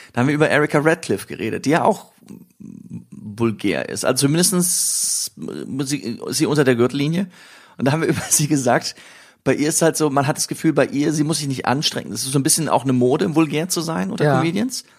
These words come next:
Speaker 2: Ja, aber, also es
Speaker 1: Aber
Speaker 2: kommt,
Speaker 1: man,
Speaker 2: geht
Speaker 1: bei ihr hat man nicht das Gefühl, dass sie sich anstrengen muss, dass dieser Mode mitzuhalten, sondern dass sie sich eher anstrengen muss, äh,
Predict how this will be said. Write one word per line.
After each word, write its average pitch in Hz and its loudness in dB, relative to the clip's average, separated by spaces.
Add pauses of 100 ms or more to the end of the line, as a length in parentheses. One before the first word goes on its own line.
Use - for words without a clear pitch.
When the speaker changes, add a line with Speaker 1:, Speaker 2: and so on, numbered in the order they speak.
Speaker 2:
Ja, 143 2
aber, 143 -2
also 151 -4
es 139 2
Speaker 1:
Aber 160 6
Speaker 2:
kommt, 165 2
Speaker 1:
man, 151 6
Speaker 2:
geht - 6
Speaker 1:
bei 156 4
ihr 170 4
hat 180 -2
man 175 2
nicht 175 2
das - -4
Gefühl, 165 0
dass 160 4
sie 139 -4
sich 139 -4
anstrengen 156 -2
muss, 165 -2
dass 147 0
dieser 143 -2
Mode 139 2
mitzuhalten, 147 -2 (260)
sondern 139 -2
dass 135 0
sie 160 -4
sich 151 -4
eher 143 2
anstrengen 139 -2
muss, 139 -2
äh, 120 0